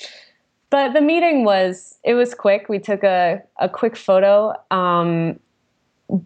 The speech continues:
Ben mentioned that he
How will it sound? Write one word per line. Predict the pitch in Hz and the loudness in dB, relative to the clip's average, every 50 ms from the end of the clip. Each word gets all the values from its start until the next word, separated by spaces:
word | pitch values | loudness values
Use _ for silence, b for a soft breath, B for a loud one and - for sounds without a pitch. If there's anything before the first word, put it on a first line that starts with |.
| _ _ | _ _
Ben | 208 190 185 185 185 190 185 185 185 185 185 185 | -2 -2 -2 -2 -2 -2 -2 -2 0 0 0 0
mentioned | 185 170 170 185 - - 185 175 175 175 175 175 175 | -2 -2 -4 -6 -6 -6 -6 -4 -4 -4 -4 -4 -2
that | 180 175 - | -2 -2 -2
he | 175 - - 196 180 175 170 170 170 165 165 170 | -4 -8 -8 -6 -4 -2 0 0 0 0 0 0